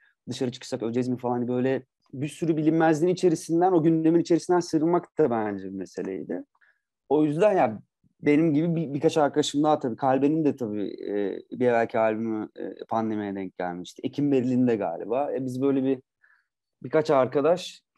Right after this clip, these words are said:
e, talihsiz bir döneme denk geldik aslında.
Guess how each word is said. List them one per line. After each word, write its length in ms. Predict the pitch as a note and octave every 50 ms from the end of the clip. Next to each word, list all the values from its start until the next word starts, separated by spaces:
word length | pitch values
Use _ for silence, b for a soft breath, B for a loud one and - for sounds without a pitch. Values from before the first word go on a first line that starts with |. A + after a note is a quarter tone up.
| _ -
e, 80 | - - - - - _ _ -
talihsiz 440 | - D3 D3 C#3+ C3+ C3+ D3+ C#3 B2+
bir 60 | B2
döneme 300 | B2 B2 C3+ D#3 F3 E3+
denk 200 | D#3+ D3 C3+ C3+
geldik 340 | D3 C3+ C3+ C3+ B2+ B2 B2
aslında. 560 | G#2+ - - - - F2 F#2 A#2 E3 A3+